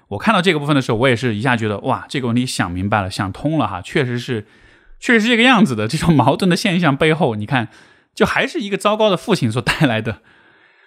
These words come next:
还有我也想到，嗯，对于女性来说，也是有同样的一个影响。如果比如说一个父亲对于性别气质是很，用一种很固化、很僵硬的方式看待的话，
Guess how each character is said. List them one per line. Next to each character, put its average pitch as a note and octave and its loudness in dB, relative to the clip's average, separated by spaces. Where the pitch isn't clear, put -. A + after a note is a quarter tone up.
还 - 0
有 D4+ 4
我 D#3+ 0
也 F#3 0
想 A#2+ -2
到， A2 2
嗯， G2 0
对 G#3+ 4
于 A3 6
女 C3 4
性 G#3+ 0
来 A#2+ 2
说， A2+ -2
也 G2 -6
是 A3+ -4
有 C#3 2
同 A#2+ -4
样 C#3 4
的 B2+ 0
一 A2 -4
个 A#2 -6
影 G2+ -6
响。 G2 -12
如 C#3+ -4
果 A2+ 0
比 - -8
如 F#2+ -8
说 A#2+ -2
一 A#2 -2
个 C#3 -4
父 - -6
亲 A2+ -2
对 A#2 -2
于 A#2 -4
性 E3 0
别 A#2 2
气 B2+ -4
质 A#2 -6
是 A#2 -4
很， F#2+ -4
用 C3+ 4
一 A#2+ 2
种 A#2 -2
很 G#2+ -2
固 G#3 0
化、 B2+ 0
很 G2+ -6
僵 D3+ 0
硬 C#3 0
的 A#2 0
方 C#3 2
式 C#3+ -2
看 B3+ 0
待 A2+ 0
的 G#2 -4
话， G2 -6